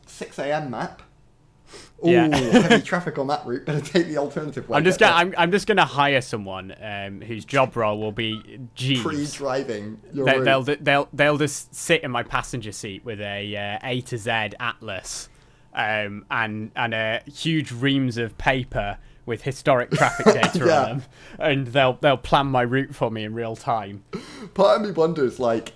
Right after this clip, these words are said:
Speaker 1: if you I'm assuming there's some kind of, there might not be some kind of op-, assuming there's some kind of open source historic traffic data, and you,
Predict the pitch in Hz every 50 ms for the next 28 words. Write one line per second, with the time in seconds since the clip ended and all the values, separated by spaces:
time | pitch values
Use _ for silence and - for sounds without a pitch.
0 | - 151 147 - - - 160 165 180 196 208 - - - _ _ _ _ - 151
1 | 151 156 165 165 160 - 214 214 214 208 180 175 165 - 156 147 139 - 147 -
2 | - 135 139 135 147 135 127 127 113 - - 104 92 - 117 104 135 131 - -
3 | 139 131 127 - 143 - - 160 180 180 180 - - 165 - 160 131 - - 131
4 | 123 - 135 123 117 - - 120 117 117 - - - - - 127 120 113 - -
5 | - 131 123 120 - - - - - 90 82 82 87 - - - - 85 - -
6 | _ _ _ _ _ _ _ _ _ _ _ _ _ _ _ _ _ _ _ _
7 | _ _ _ _ _ _ _ - 123 117 117 117 117 120 117 - - - - _
8 | _ - _ _ _ _ _ _ _ _ _ _ _ _ _ _ _ _ _ _
9 | _ _ _ _ - - - - 127 123 131 131 131 135 135 135 135 135